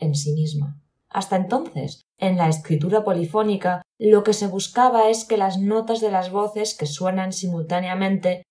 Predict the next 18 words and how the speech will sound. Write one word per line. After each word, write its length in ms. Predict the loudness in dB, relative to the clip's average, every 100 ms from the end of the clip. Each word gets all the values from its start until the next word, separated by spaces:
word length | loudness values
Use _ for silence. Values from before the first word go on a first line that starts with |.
| _
fueran 480 | _ 0 4 4 2
consonantes 960 | -2 -2 -2 -4 -4 0 2 0 -2 -4
entre 280 | -4 -4
sí, 380 | -6 -6 -6 -8
y 140 | -4 -2
el 80 | 0
acorde 560 | 0 0 0 2 2
era 100 | 2
el 80 | 2
resultado 640 | 0 -2 -6 0 2 2
vertical 680 | 2 0 -2 -8 0 2 4
de 140 | 4 2
una 260 | 2 0
composición 920 | 0 0 0 -4 -4 -4 -4 -4 -6
concebida 840 | -6 -6 -6 -4 -2 2 2 0 -2
horizontalmente. 1300 | -2 -2 -2 -4 -6 -2 -2 -2 -4 -10 -16 -20 _ _ _ _ _ _ _ _
Pero 380 | -2 0 0 0
ahora, 520 | 0 0 0 -4 -8